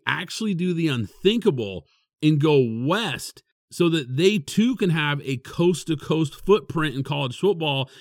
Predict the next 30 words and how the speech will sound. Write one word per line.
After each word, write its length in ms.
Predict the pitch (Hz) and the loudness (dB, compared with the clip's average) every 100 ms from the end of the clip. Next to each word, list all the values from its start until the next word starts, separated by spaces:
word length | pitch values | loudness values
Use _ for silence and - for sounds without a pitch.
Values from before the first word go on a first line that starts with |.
| - | -10
and 140 | - 131 | 0 4
go 160 | 175 | 6
grab 400 | 156 135 156 165 | 4 2 0 0
some 140 | 147 156 | -2 -2
of 80 | 143 | -2
the 40 | |
best 300 | 131 151 - | -2 -4 -2
teams 280 | 160 151 127 | 0 0 0
left 580 | 101 110 127 175 214 208 | -4 -4 -2 -4 -4 -4
in 80 | |
the 80 | 151 | -2
Pac-twelve, 640 | 135 143 131 - 139 135 135 - | -2 -2 -4 -4 -2 0 -2 -6
like 440 | 113 135 165 165 | -4 -2 -4 -4
U 180 | 170 165 | 0 2
of 80 | 151 | 2
O, 300 | 151 147 143 - _ | -2 -2 -6 -10 _
like 320 | - 127 160 143 | -8 -2 -2 -2
Washington, 960 | 143 147 151 - 143 156 143 147 120 | -2 -2 -2 -2 -2 0 -2 0 0
maybe 300 | 120 147 165 | 0 0 -2
Utah. 800 | 147 127 151 151 170 147 147 143 - - _ _ - | -2 -2 -2 -2 -2 0 0 -2 -4 -16 _ _ 0
It 160 | 170 180 | 0 2
would 200 | 175 135 | 0 0
be 160 | 143 - _ | -4 -4 _
fascinating. 600 | 156 180 180 202 214 214 - | -4 -2 -4 -4 -2 -4 -4
I 140 | 147 | -4
don't 380 | 156 123 208 233 | -2 2 2 0
think 200 | 254 226 | -6 -2
it's 160 | 202 170 | -2 0
likely, 600 | 170 202 196 - 143 107 | -2 0 0 0 -4 -4
but 300 | 139 143 | -2 -4